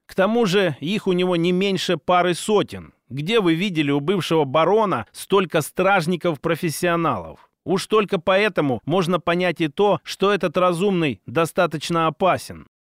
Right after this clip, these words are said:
«Да, я и сам это заметил», — глухо ответил на это замечание дворянин, медленно поднявшись и пройдясь по залу, после чего снова вернувшись на свое место в кресле герцога.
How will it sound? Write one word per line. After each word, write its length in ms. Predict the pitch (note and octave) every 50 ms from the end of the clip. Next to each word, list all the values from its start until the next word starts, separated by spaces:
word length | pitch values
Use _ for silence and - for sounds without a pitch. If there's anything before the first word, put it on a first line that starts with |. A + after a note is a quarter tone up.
| _
«Да, 680 | A2+ G#2+ G#2 C#3 D3+ D#3+ E3 E3+ F3 F3+ F#3+ F#3+ F3+ - _ -
я 420 | B2 G2 G2+ G#2 B2 C#3+ D#3+ F#3
и 40 | G3+
сам 380 | F#3 - - F#3 F3+ F3 F3 F3+
это 180 | D#3 F#3 F3+
заметил», — 720 | D3+ C#3+ F3+ F3 F3 F3 F3 E3 C#3+ - D3 A#2+ G#2 - - _
глухо 460 | - G#2 B2 D3+ E3 F3+ - - E3+
ответил 400 | D#3 C#3+ - D#3+ E3 D3+ - D3+
на 180 | C#3+ D3 C#3+ D3
это 160 | C#3 - C#3+
замечание 600 | B2+ A#2+ C#3+ C#3 C#3 C3+ - - D3+ C#3 C3+ C3 B2+
дворянин, 600 | A#2 B2 C3+ C#3+ D3 D#3 E3+ F#3+ G3+ G3+ F3+ - _ _ _ _ _ _ _
медленно 560 | - C3 E3 G3+ A3+ A3+ F#3 F#3+ F#3 F3+ F3
поднявшись 760 | D3 - D#3+ D#3+ D3+ D3+ F3 G3 G3 F3+ - - E3+ D#3 - - -
и 100 | - E3
пройдясь 520 | D3 - D#3+ D#3+ D#3 D3 C#3+ D#3+ C#3+ - -
по 200 | - D#3 C#3+ C3+
залу, 500 | A#2+ C#3 F#3 G3 G3 G3 F#3+ F3 D3 - _ _
после 320 | _ E3 F3 D#3 - F#3 F3
чего 300 | - - F#3+ F#3 G3 F#3
снова 360 | - - F3+ F#3 G3 F3+ F3+
вернувшись 600 | D#3 C#3+ D#3 D3+ D#3+ F3 F#3 E3 - - D3+ C3
на 140 | - C#3+ C#3
свое 320 | B2 - D3 C#3+ D3 D3 C#3+
место 520 | D3 D#3+ F3 E3+ D3+ - - D#3 C#3 A#2+ - _ _
в 100 | - -
кресле 520 | - - D#3 E3 E3+ C#3+ - - D3 C#3+
герцога. 720 | C#3+ B2 A#2+ C#3 C3+ A#2 F#2+ - - G2 F2+ F2 - -